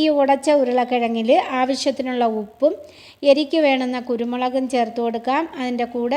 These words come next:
രണ്ട് തണ്ട് മല്ലിയില ചെറുതായിട്ട് കട്ട് ചെയ്തും കൂടി ഇടാം. ഇനി ഇതെല്ലാം കൂടി ഒന്ന് ഇളക്കി യോജിപ്പിച്ചെടുക്കണം. ഉരുളക്കിഴങ്ങിൽ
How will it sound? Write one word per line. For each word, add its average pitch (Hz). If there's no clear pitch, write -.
രണ്ട് 247
തണ്ട് 233
മല്ലിയില 247
ചെറുതായിട്ട് 226
കട്ട് 220
ചെയ്തും 220
കൂടി 220
ഇടാം. 202
ഇനി 330
ഇതെല്ലാം 277
കൂടി 254
ഒന്ന് 262
ഇളക്കി 247
യോജിപ്പിച്ചെടുക്കണം. 226
ഉരുളക്കിഴങ്ങിൽ 285